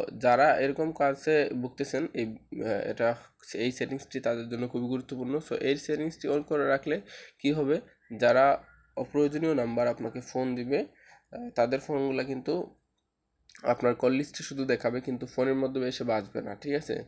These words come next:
ফোনের মধ্যে কল লিস্টটি শো হবে না, আহ, ফোনের মধ্যে কলটি শো হবে না, শুধু কল লিস্টেই এসে দেখা যাবে যে আপনি যখন কল লিস্ট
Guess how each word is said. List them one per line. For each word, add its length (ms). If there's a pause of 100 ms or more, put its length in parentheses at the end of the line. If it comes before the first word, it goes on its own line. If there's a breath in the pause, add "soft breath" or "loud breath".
(420 loud breath)
ফোনের 220
মধ্যে 300
কল 200
লিস্টটি 380
শো 160
হবে 260
না, 120
আহ, 800
ফোনের 320
মধ্যে 280
কলটি 380
শো 200
হবে 240
না, 180
শুধু 360
কল 220
লিস্টেই 420
এসে 180
দেখা 300
যাবে 160
যে 120
আপনি 200
যখন 200
কল 160
লিস্ট 200